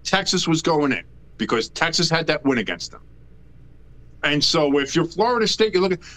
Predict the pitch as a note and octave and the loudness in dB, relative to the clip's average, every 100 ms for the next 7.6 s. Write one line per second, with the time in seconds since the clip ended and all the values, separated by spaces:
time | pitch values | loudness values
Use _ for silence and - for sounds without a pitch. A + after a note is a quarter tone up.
0 | - D3+ G3+ C#4+ A3 F3+ C3 - - - | -2 -2 2 0 0 -2 -2 -4 -16 -20
1 | - F#3 B3 G#3+ G#3+ F3+ D3 C3 G2+ - | -2 0 2 2 2 2 0 0 -2 -2
2 | D3+ C#3+ C3+ F3+ C4+ C4+ - D#3 F3 G#3+ | -4 0 2 2 2 0 0 0 0 -2
3 | - - - - - - - - - - | -14 -20 -20 -20 -20 -20 -20 -20 -20 -14
4 | G#2+ - E3+ G#3 - D3 F3 F3+ F#3 G3 | -12 -2 0 0 0 2 4 2 2 -2
5 | - - - - - - - - - C3+ | -6 -16 -20 -20 -20 -20 -20 -6 -2 0
6 | C3 C3 C3+ B2 - - - - D3+ E3 | 0 0 -2 -2 -10 -14 -10 0 2 2
7 | F#3 D#3+ E3 G3+ - - | 0 2 0 0 -4 -6